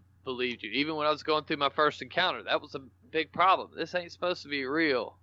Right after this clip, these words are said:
And I can't believe this is happening. It was in more of a shock.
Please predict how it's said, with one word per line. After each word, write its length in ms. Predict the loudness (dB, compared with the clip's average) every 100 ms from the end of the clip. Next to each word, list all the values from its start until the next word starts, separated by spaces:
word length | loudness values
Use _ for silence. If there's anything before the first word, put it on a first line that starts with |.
| _
And 120 | -2
I 80 | 0
can't 320 | 2 2 2 -2
believe 480 | -4 -2 -2 -4 -2
this 240 | -4 -4
is 140 | -12
happening. 400 | 0 2 2 -4 -20
It 20 |
was 100 | -14
in 100 | -16
more 200 | -10 -8
of 60 | -8
a 20 | -10
shock. 420 | -12 -2 -2 -2